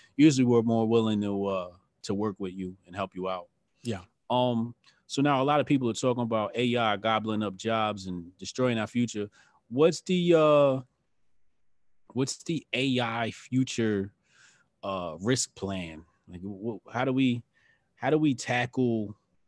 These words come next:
Speaker 1: automations coming? They're gonna be ripping people out of their jobs. A I is gonna be doing, like, accounting's not even gonna be a thing anymore, right?
Speaker 2: Right.
Speaker 1: Like, if you're going to school to be an accountant, you're done.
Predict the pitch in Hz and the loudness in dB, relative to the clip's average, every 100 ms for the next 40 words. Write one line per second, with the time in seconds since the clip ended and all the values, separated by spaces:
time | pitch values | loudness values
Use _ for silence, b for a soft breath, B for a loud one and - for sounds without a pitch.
0 | _ _ _ - - 139 123 117 123 127 | _ _ _ -12 0 2 4 2 2 0
1 | - 120 - 120 110 110 107 107 113 101 | -2 -4 -2 -2 0 -2 -4 -4 -6 -6
2 | 92 113 127 113 107 123 113 110 107 104 | -4 -4 -2 -4 -2 -2 0 -2 -2 -2
3 | 104 98 98 104 101 101 101 - b b | -4 -4 -2 -2 -2 -4 -6 -14 b b
4 | b _ 135 143 127 120 113 113 110 107 | b _ 2 4 4 2 0 0 -2 -2
5 | 110 104 107 123 - 170 151 113 120 120 | -4 -4 -2 -2 2 4 4 2 0 0
6 | 107 104 101 95 - 104 95 90 90 87 | 0 -2 -2 -4 -4 -4 -4 -4 -6 -8
7 | 90 104 113 98 98 92 98 123 135 131 | -6 -6 -8 -8 -8 -10 -8 -4 -2 0
8 | 127 117 - 117 113 107 - 107 98 113 | 0 -2 -2 -2 -2 -4 -4 -4 -2 -4
9 | 98 87 95 85 | -6 -4 -4 -4